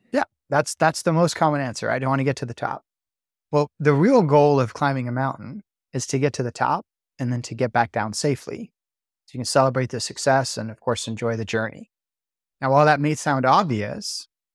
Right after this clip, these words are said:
eighty percent of the accidents that happen when mountain climbing, they don't happen on the way up. They happen on the way down. Because we're so consumed with reaching our goal, which is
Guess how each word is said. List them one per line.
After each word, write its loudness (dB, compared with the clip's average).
eighty 2
percent -4
of -2
the 0
accidents -2
that -8
happen -4
when -6
mountain -6
climbing, -6
they -2
don't -2
happen -2
on -4
the -6
way -4
up. -4
They -4
happen 0
on 0
the -2
way -2
down. -2
Because -2
we're -2
so 2
consumed -2
with -4
reaching -2
our 4
goal, 2
which -8
is -8